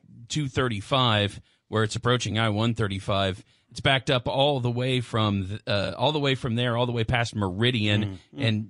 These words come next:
Speaker 1: and where the exit is to K ninety-six.
Speaker 2: All right, gonna have a little patience out there this morning. Get the, the lights on and low beam, not high beam, and, uh, watch your following. I always see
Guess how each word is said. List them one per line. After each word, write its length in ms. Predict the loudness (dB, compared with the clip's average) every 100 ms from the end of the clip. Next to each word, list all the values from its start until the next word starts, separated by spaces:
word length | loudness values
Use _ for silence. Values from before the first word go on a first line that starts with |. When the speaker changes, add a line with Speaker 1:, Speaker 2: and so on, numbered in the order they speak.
| -6
Speaker 1:
and 200 | -2 0
where 120 | 2
the 160 | 2 2
exit 220 | 0 -2
is 160 | -4 -4
to 80 | -2
K 160 | 0
ninety-six. 680 | 0 0 -4 -6 -6 -8 -12
Speaker 2:
All 100 | -10
right, 240 | -10 -10 -6
gonna 140 | 0
have 140 | 0 0
a 40 |
little 160 | -2 -4
patience 520 | -4 -4 -4 -4 -2
out 180 | -2 -2
there 160 | -4
this 180 | -6 -8
morning. 260 | -8 -8 -8
Get 160 | -4
the, 140 | -4 -6 _ _ _ _ _
the 100 | -2
lights 300 | 0 0 0
on 160 | 0 0
and 100 | 2
low 220 | 2 2
beam, 260 | 2 -2
not 180 | -4 -4
high 180 | -8 -10
beam, 300 | -10 -10 -10
and, 420 | -4 -2 0 -2
uh, 640 | -4 -4 -4 -4 -6 -10 -12 -8
watch 240 | -4 -4 -6
your 80 | -8
following. 460 | -2 -2 -2 -4
I 100 | -8
always 240 | -6 -6 -4
see 280 | -4 -6